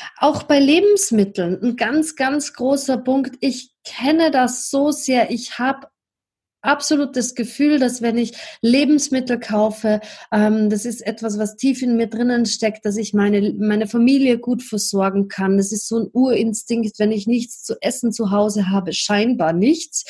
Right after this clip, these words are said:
ähm, dass ich das Gefühl bekomme, ah, jetzt sollte ich einkaufen gehen. Schau mal in deine Schränke. Geh hin und schau, was da alles drinnen ist.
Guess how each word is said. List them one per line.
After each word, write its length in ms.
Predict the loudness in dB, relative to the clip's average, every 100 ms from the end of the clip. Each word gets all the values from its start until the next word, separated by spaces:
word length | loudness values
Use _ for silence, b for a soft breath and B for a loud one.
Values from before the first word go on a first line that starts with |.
| B B B 0
ähm, 380 | 4 4 2
dass 120 | 2 0
ich 140 | -2
das 380 | -6 -8 -14 _
Gefühl 360 | -8 0 0 2
bekomme, 400 | -2 0 0 0
ah, 180 | -4 -4
jetzt 160 | -2
sollte 240 | -2 -2 -2
ich 120 | -2
einkaufen 640 | 0 0 -2 -10 -8 -8
gehen. 280 | -8 -10 -12 _ _ _ _ _ B B B
Schau 360 | -8 0 2 4
mal 180 | 2
in 180 | 2 0
deine 260 | 0 0 0
Schränke. 640 | -4 -4 -4 -4 -8 -12 _ _ _ _ _ _ _ _ b b b _
Geh 240 | 0 2
hin 280 | 4 4 2
und 200 | 0 -4
schau, 320 | -2 0 0
was 220 | 0 -4 -2
da 180 | -2
alles 420 | -2 -2 -4 -6 -12
drinnen 420 | -4 -2 -2 -8
ist. 380 | -12 -16 _